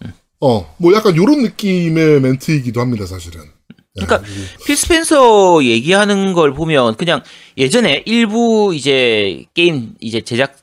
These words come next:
Speaker 1: 그러니까 이제 게임 플랫폼을 이끄는 사람들이 그냥 말로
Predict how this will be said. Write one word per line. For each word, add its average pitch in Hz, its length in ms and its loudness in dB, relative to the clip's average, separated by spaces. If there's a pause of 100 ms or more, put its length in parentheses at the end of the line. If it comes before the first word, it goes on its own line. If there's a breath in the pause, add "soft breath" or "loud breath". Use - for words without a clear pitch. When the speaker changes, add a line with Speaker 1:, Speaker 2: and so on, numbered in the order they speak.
(100)
Speaker 1:
그러니까 123 380 0
이제 107 240 -4
게임 175 280 -2
플랫폼을 143 1160 -2
이끄는 175 320 -2
사람들이 131 720 -2
그냥 117 240 -4
말로 135 340 -2